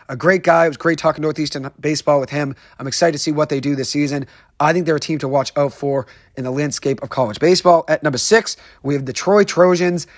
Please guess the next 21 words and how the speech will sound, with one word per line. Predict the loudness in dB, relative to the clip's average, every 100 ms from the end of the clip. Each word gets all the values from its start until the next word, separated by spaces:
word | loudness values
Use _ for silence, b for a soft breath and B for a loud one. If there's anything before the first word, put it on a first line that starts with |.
| b b -6
a |
team | -4 -2 -2
that | 0 4
I | 2
think | 2 -2 -2 -4 b b b
is | -6 -4
probably | 2 4 4 2
the | 2
biggest | 2 2 4
hot | 2 2
take | 2 2
out | 0
of | 0
any | 2
of | 2
my | 2
eight | 0
College | 2 2 2
World | -4
Series | -4 -4 -4
teams. | -2 -2